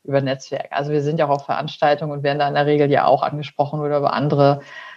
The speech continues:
Kreise, Selbstorganisationen. Das sind die unterschiedlichsten Konstellationen, wie wir angesprochen werden. Aber ich habe jetzt nicht die eine Seite,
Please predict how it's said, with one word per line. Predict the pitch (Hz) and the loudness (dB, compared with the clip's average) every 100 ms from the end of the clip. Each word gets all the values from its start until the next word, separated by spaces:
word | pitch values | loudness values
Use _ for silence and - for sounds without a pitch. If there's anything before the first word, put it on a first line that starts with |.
| _ | _
Kreise, | - 170 156 175 170 | -2 2 4 4 4
Selbstorganisationen. | 147 170 175 160 156 156 151 156 151 | 6 6 6 2 2 0 -2 -2 -2
Das | 143 | -2
sind | 165 | -2
die | 151 | 0
unterschiedlichsten | 165 160 165 156 147 151 | 0 0 0 -4 -6 -8
Konstellationen, | 156 151 151 147 139 - 156 | -6 -6 -6 -8 -8 -6 -6
wie | 143 139 | -4 -4
wir | 147 - | -4 -6
angesprochen | - 147 - - 139 151 | -8 -8 -8 -10 -10 -10
werden. | - - | -8 -8
Aber | - 139 | -8 -8
ich | |
habe | 147 139 | -8 -8
jetzt | 139 | -10
nicht | - 139 - | -10 -12 -8
die | 160 156 - | -6 -4 -4
eine | 135 143 147 147 | -4 -4 -4 -6
Seite, | 143 135 139 147 139 139 | 0 4 4 2 -2 -4